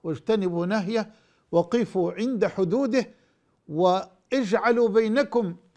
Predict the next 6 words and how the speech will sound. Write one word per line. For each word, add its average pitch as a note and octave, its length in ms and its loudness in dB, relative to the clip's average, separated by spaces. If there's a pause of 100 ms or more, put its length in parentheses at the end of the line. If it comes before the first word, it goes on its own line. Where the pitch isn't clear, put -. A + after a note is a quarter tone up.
(320)
وبين A3+ 420 2
غضبه G#3+ 720 4
وسخطه G#3+ 840 0
سبحانه G#3 680 -4
وتعالى G3+ 640 -2
وقاية. A3+ 840 4